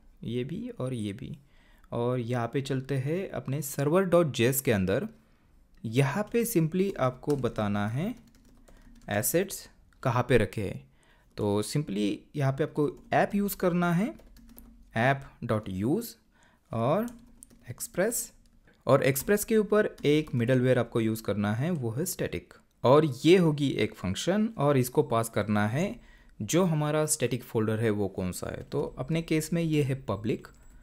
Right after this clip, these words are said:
अभी मैं इसको सेव करूँगा और चलते हैं अपने ब्राउज़र में, यहाँ पे करता हूँ रिफ्रेश और ये देखिए जो एरर थी वो चली गई और जो हमारा बैकग्राउंड कलर रेड है वो आ गया।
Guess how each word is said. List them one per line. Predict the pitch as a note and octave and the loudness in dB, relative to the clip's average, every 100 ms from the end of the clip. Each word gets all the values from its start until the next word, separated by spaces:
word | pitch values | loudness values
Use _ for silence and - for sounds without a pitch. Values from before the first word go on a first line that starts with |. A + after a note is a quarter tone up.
| - - - | -20 -20 0
अभी | C#3 F#3+ | 4 4
मैं | A#3+ G#3+ | 4 2
इसको | - A#3 | 2 0
सेव | - C#3 D3 | 2 4 4
करूँगा | D#3 B2+ G2+ F#2+ G#2+ C3 C3 - | 4 2 2 0 0 0 -4 -4
और | B2+ D#3+ F3+ F3+ - | -2 0 0 -2 -2
चलते | C#3 B2+ - | -2 -2 -2
हैं | C3 A#2 B2 B2 - | -4 -2 -2 -4 -6
अपने | A2 - A2+ | -12 -6 -6
ब्राउज़र | A2+ F#2 F2+ G2 G2 | -4 -4 -2 -2 -2
में, | C#3 F#3 - | -2 -4 -6
यहाँ | A2 G#2+ | -8 -6
पे | - | -6
करता | A2 G2+ F#2+ | -6 -6 -4
हूँ | A#2 C#3+ | -4 -4
रिफ्रेश | B2+ - - - - - _ _ _ _ _ _ _ _ - | -4 -6 -8 -10 -16 -20 _ _ _ _ _ _ _ _ -4
और | D3+ F3+ | 2 4
ये | D3 A2+ G#2+ | 2 0 0
देखिए | F2+ - - - - _ _ _ _ | 0 -6 -10 -12 -14 _ _ _ _
जो | - B2+ C#3 B2 | -2 4 4 6
एरर | B2+ D3 C3+ | 6 6 4
थी | D3 | 2
वो | D3 | 2
चली | D3 D3 D3 | 2 2 2
गई | D#3+ G#3+ - | 2 0 -2
और | B2+ C3 | 2 2
जो | B2+ C3+ | 4 4
हमारा | B2 B2 | 4 2
बैकग्राउंड | G#2+ G2+ G#2 A2 G#2+ | 2 0 2 2 2
कलर | A2 G#2+ | 2 2
रेड | G2 G2+ A2+ | 2 -2 0
है | E3+ | -2
वो | G3 D3 | -2 -2
आ | - G#2+ | -2 -6
गया। | G#2 E2+ | -8 -8